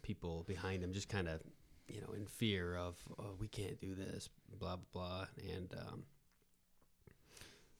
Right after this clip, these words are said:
you know, living a life that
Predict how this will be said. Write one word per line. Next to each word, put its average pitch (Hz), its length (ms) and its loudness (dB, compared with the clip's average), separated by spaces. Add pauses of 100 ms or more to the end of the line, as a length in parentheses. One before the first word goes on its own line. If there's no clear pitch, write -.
(1400)
you 98 80 8
know, 98 60 8
living 101 340 10
a 92 80 8
life 92 560 8 (960)
that 78 400 4